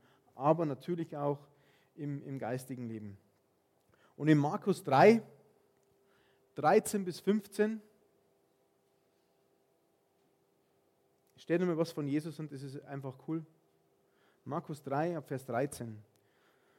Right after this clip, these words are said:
Und je, um Jesus geht's. Und Jesus, er stieg auf den Berg und rief zu sich, welche er wollte. Und sie kamen zu ihm und er bestimmte zwölf, die bei ihm sein sollten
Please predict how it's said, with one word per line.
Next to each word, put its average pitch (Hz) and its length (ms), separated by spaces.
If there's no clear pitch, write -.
Und 156 160
je, 190 160
um 165 100
Jesus 175 300
geht's. 175 340
Und 151 220
Jesus, 240 420
er 208 140
stieg 247 320
auf 226 100
den 190 220
Berg 190 280
und 175 120
rief 196 320
zu 214 260
sich, 214 380
welche 190 400
er 160 120
wollte. 151 440
Und 156 160
sie 254 300
kamen 208 420
zu - 160
ihm 196 320
und 160 160
er 170 100
bestimmte 160 540
zwölf, 160 560
die 143 80
bei 135 200
ihm 165 200
sein 170 300
sollten 123 480